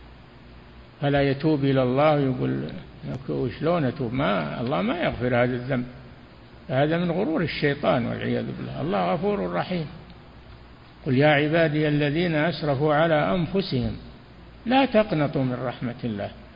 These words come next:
إن الله يغفر الذنوب جميعا إنه هو الغفور الرحيم". جميع الذنوب، مد يدك إلى الله جل وعلا، مد يديك وقل: "أستغفر الله وأتوب إليه، اللهم اغفر لي،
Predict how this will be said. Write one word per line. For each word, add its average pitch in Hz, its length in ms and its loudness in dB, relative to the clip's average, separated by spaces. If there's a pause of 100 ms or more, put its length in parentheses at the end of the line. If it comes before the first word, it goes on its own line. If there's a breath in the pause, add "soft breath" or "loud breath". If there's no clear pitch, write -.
(360)
إن 185 180 2
الله 147 500 4
يغفر 139 500 2
الذنوب 131 580 0 (220)
جميعا 131 680 2 (800)
إنه 147 540 2
هو 202 160 4
الغفور 139 540 2
الرحيم". 143 400 -4 (920)
جميع 240 380 6
الذنوب، 220 520 6 (1080)
مد 262 280 4
يدك 214 320 4
إلى 170 420 4
الله 160 320 6
جل 143 280 0
وعلا، 147 400 6
مد 160 260 -2
يديك 151 400 2 (540)
وقل: 208 240 4
"أستغفر 190 500 2
الله 180 380 4
وأتوب 175 540 2
إليه، 190 320 0
اللهم 175 400 2
اغفر 160 260 0
لي، 170 200 0